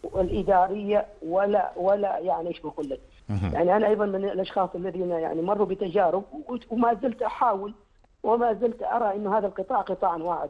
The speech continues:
Speaker 1: ولا أوافقك فيما تب-، ما، فيما بع-، يعني ذهبت إليه
Speaker 2: مم.
Speaker 1: من أن هذا الاستثمار يحتاج إلى نفس طويل، بالعكس
Speaker 2: مم.
Speaker 1: مردوده عالي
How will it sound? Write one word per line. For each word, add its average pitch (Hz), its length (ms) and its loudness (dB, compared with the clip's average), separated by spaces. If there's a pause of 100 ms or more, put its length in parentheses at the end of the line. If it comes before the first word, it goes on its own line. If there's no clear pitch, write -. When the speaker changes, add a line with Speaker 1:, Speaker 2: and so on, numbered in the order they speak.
(140)
Speaker 1:
ولا 180 240 2
أوافقك 196 760 0
فيما 180 320 -2
تب-، 170 300 -4
ما، 170 240 2 (100)
فيما 170 180 2
بع-، 156 260 0
يعني 156 420 0
ذهبت 160 320 0
إليه 180 280 0 (320)
Speaker 2:
مم. 107 100 0
Speaker 1:
من 190 100 4
أن 208 180 4
هذا 185 200 4
الاستثمار 180 720 0
يحتاج 170 440 0
إلى 165 120 -2
نفس - 180 -4 (120)
طويل، 180 220 -4
بالعكس 165 360 0 (380)
Speaker 2:
مم. 101 60 0
Speaker 1:
مردوده 196 520 2
عالي 180 380 2